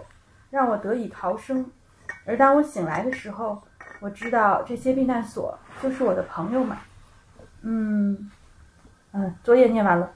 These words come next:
<laughs> 我想说的就是，嗯，现在是十一月嘛，然后我回看我这一年，然后我觉得这一年过得特别的魔幻，发生了好多好多事儿。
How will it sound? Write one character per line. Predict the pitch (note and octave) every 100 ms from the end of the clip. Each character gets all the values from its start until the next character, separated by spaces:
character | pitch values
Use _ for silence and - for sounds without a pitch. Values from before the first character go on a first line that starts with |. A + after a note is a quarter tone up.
| - - -
<laughs> | - - -
我 | -
想 | C#4 G#3
说 | G#3 C#4+
的 | C#4
就 | C4+
是， | C4 B3 A3 G#3 - - -
嗯， | G3 G3 G3
现 | G#3 B3
在 | B3
是 | B3+ A#3+
十 | A3 -
一 | A3 B3+
月 | C4 A3+
嘛， | G3 F3+ E3+ - -
然 | E3 G3+
后 | A3
我 | G3 E3+ - -
回 | F#3 G3
看 | - C#4 A#3+ G3+ F#3
我 | -
这 | - A#3+
一 | C4
年， | B3 G#3 F3+ G3+ - - - -
然 | A3
后 | C4+
我 | A3
觉 | A3
得 | B3 C4
这 | C#4+
一 | C4+
年 | A3+ G3+ B3
过 | D4 C#4
得 |
特 | C4+ F4+
别 | B3+
的 | G#3
魔 | F#3+ A#3+
幻， | - A3+ G3 - _ _
发 | - C#4
生 | D#4
了 | C#4
好 | F#3
多 | A3+
好 | C4 F#3+
多 | F#3+
事 | G3 G#3+
儿。 | -